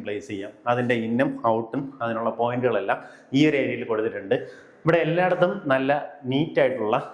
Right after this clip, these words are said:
നല്ല ആംബിയൻസ് തരുന്ന രീതിയിൽ സീലിംഗ് വർക്കുകൾ ചെയ്തിട്ടുണ്ട്. അതുപോലെ തന്നെ പ്രൊഫൈൽ ലൈറ്റിംഗ് കൊടുത്തിട്ടുണ്ട്. റൂ-, വീടിനകത്തേക്ക് കയറുമ്പം തന്നെ നല്ലൊരു പ്രകാശമാണ്. ദാ ഇത് ഞാൻ നേരത്തെ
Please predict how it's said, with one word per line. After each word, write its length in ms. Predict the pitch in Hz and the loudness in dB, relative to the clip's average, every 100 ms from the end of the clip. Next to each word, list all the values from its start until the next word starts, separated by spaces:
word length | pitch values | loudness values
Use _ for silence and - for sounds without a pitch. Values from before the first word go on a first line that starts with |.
| - 123 | -6 -2
നല്ല 160 | 135 139 120 | 0 0 0
ആംബിയൻസ് 420 | 135 151 156 151 131 | 0 0 0 0 0
തരുന്ന 220 | 120 127 117 | 0 -2 -6
രീതിയിൽ 320 | 107 107 101 123 - - - - | -6 -4 -2 -4 -8 -20 -20 -2
സീലിംഗ് 380 | 180 180 190 180 | 2 4 4 2
വർക്കുകൾ 320 | 127 113 120 113 | 2 4 2 2
ചെയ്തിട്ടുണ്ട്. 480 | 104 104 101 92 104 135 - - | 0 -2 -2 -4 -2 -4 -4 -2
അതുപോലെ 340 | 120 117 120 117 | 0 2 2 0
തന്നെ 180 | 110 127 - - - | -4 -6 -8 -10 0
പ്രൊഫൈൽ 320 | 135 135 165 143 | 0 2 -2 0
ലൈറ്റിംഗ് 300 | 113 117 113 | -2 -2 -6
കൊടുത്തിട്ടുണ്ട്. 440 | 101 95 92 92 92 - - - | -6 -6 -10 -12 -16 -20 -20 0
റൂ-, 180 | 151 160 143 | 2 2 4
വീടിനകത്തേക്ക് 500 | 151 165 160 160 156 | 2 4 2 0 0
കയറുമ്പം 320 | 147 151 156 147 | 0 0 -2 -6
തന്നെ 160 | 120 127 131 | -6 -6 -4
നല്ലൊരു 260 | 131 127 127 | 0 0 0
പ്രകാശമാണ്. 560 | 127 127 123 101 90 - - _ 143 | 0 0 0 -6 -10 -12 -20 _ 0
ദാ 60 | 147 | 2
ഇത് 100 | 143 165 | 2 2
ഞാൻ 80 | 156 151 | 2 0
നേരത്തെ 240 | 147 | -2